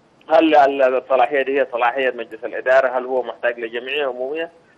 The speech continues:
بصراحة أنا برأيي إنه المسألة يعني معقدة جدا وصعبة جدا، ودي ظروف غايته يعني ما بنحسدهم عليها، لكن إحنا كلنا يعني طرف أصيل في هذه المعمعة، ومن الصعب إنه الخروج برضه ما بكون بشيء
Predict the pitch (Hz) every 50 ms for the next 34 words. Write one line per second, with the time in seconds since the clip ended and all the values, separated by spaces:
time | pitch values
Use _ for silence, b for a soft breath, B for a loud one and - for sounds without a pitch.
0 | b - 143 147 - 202 208 226 226 220 220 214 208 196 202 208 208 208 196 180
1 | 175 160 160 151 160 170 175 180 - 175 170 170 170 160 135 131 135 139 151 151
2 | - 147 143 151 143 139 123 117 110 107 107 95 110 110 110 113 110 117 131 131
3 | - - - 110 110 113 147 - _ - 170 170 165 143 127 123 - 143 139 139
4 | 135 123 127 143 160 - - 190 190 185 180 165 147 147 160 160 143 147 143 151
5 | 160 156 147 139 143 147 151 147 - 147 139 135 127 123 120 120 117 117 113 117
6 | 123 131 151 160 165 160 147 131 - - - 160 151 143 131 123 143 175 185 165
7 | - 127 - - 165 165 165 151 147 147 - 175 165 165 160 165 165 - _ b
8 | b b b b b b - 127 131 127 127 127 131 135 131 131 127 - 180 180
9 | 175 175 170 - - 151 143 135 131 127 123 110 98 117 127 - 214 214 208 202
10 | - 170 170 170 180 185 190 190 180 175 170 170 160 160 185 196 190 202 202 202
11 | 208 208 208 214 214 214 208 196 180 175 170 165 165 160 - - 220 196 196 190
12 | 196 202 196 202 196 180 165 160 - - 190 190 202 196 190 196 196 185 190 185
13 | 175 180 180 175 - 190 185 175 160 143 139 - - 135